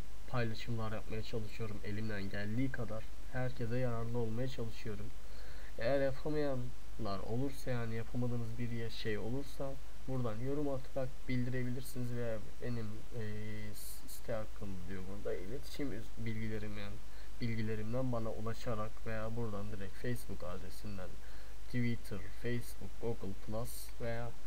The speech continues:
herhangi bir adresinden bana ulaşarak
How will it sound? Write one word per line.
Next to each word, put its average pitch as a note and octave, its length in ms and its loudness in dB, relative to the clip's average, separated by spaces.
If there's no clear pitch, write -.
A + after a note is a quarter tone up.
herhangi C3 280 2
bir G#2 220 0
adresinden A2+ 600 0
bana A2 140 0
ulaşarak A#2+ 600 0